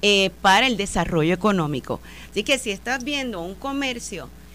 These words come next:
que se está quejando y, se, y está reclamando que tiene un código represivo, pero a su vez también vemos que internacionalmente nos estamos viendo como la ciudad más peligrosa criminalmente a nivel de delito,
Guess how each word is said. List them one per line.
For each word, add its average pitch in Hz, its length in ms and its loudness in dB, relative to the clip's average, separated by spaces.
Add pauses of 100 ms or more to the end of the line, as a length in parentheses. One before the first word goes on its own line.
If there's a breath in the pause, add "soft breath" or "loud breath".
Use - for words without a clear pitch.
(240 loud breath)
que 196 140 -2
se 180 220 -8
está 196 400 2
quejando 262 760 -2
y, 180 160 -10
se, - 220 -10
y 190 80 -6
está 208 340 -6
reclamando 202 1200 -4
que 165 140 -6
tiene 202 360 -6
un 254 120 -6
código 240 460 -4
represivo, 180 920 -6 (320 loud breath)
pero 220 160 2
a 160 60 -2
su 170 180 -10
vez 208 220 -6
también 269 640 -4
vemos 262 320 -6
que 208 120 -12
internacionalmente 185 1400 -8 (320 loud breath)
nos 175 160 -8
estamos 214 440 -6
viendo 262 380 -4
como 180 380 -8 (340 loud breath)
la 190 200 0
ciudad 196 500 2 (340 loud breath)
más 175 440 2
peligrosa 302 760 2
criminalmente 262 960 2
a 220 80 6
nivel 208 260 0
de 254 140 4
delito, 240 560 0